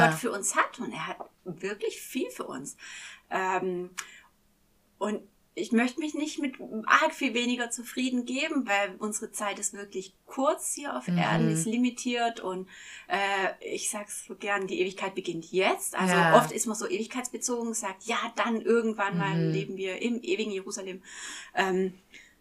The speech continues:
Speaker 1: aber die Ewigkeit fängt ja heute an und Gott lebt auch heute jetzt schon
Speaker 2: Ja.
Speaker 1: in uns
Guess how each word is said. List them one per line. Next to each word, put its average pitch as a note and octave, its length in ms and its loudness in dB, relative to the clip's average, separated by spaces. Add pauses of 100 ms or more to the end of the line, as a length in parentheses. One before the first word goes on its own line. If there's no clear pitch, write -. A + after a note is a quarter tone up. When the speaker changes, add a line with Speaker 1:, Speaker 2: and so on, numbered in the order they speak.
(120)
Speaker 1:
aber A3+ 220 10
die G#3+ 260 -4
Ewigkeit G#3 380 0
fängt G3+ 200 -4
ja - 240 -8
heute F3+ 380 4
an C4+ 180 8 (380)
und G3 280 -6
Gott F#3+ 300 -2
lebt F#3 300 0
auch F3 320 -4
heute F#3+ 320 0
jetzt G#3+ 340 -6
schon B3 220 -4
Speaker 2:
Ja. E3+ 420 2
Speaker 1:
in A3 80 8
uns F#4 340 2